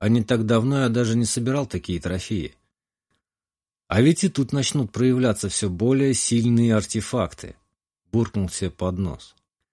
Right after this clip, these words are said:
Не обидится ли великий князь, что переплатил? Ивана Андреевича насильно не заставлял покупать, он сам вызвался. Торговаться не стал, а вещички оказались диковинные.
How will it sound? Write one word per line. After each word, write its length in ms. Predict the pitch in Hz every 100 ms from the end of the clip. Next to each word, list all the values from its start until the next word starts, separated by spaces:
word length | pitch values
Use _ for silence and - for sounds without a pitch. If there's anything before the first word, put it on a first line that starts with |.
| _ _ _ -
Не 140 | 117
обидится 500 | 120 143 165 - 151
ли 100 | 151
великий 380 | 143 143 131 131
князь, 240 | 131 139
что 180 | - 120
переплатил? 720 | 95 107 101 113 117 110 78 _ _ _ _ _ _ _ _ _ _ _ _ _ _
Ивана 380 | 90 117 170 170
Андреевича 460 | 147 143 165 151 147
насильно 440 | 139 123 151 143
не 120 | 143
заставлял 540 | 131 131 - 143 170 156
покупать, 540 | - - 95 92 85
он 100 | 107
сам 240 | 107 170 151
вызвался. 580 | 101 82 71 - - - _ _ _ _ _ -
Торговаться 580 | 101 104 135 175 -
не 120 | 165 151
стал, 440 | - - 87 - _ _ _ _ _ _
а 100 | 98
вещички 480 | 107 - 147 - 147
оказались 560 | 123 107 90 104 113
диковинные. 800 | 123 139 101 87 80 78 67 -